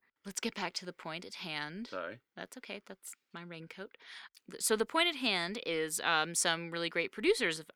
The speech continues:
Speaker 1: Valpolicella. Um, one of my favorites is Allegrini. There's also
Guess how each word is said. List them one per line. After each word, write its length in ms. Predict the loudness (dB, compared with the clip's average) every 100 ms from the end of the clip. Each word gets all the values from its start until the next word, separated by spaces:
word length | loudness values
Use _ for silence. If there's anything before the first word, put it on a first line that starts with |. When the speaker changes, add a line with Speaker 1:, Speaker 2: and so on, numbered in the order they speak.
| _ 0
Speaker 1:
Valpolicella. 800 | 0 0 -2 -2 -2 -2 -4 -6 _ -20 _ -2
Um, 320 | 0 0 -6 -14 _ _ _ _
one 180 | 2 4
of 80 | 4
my 140 | 2
favorites 440 | 6 6 6 0 -2
is 180 | -2 -2 0
Allegrini. 640 | 2 2 0 -4 -4 -2 -4 -6 _ _ _ -20 _ -6
There's 160 | -4 -2
also 380 | -2 0 -4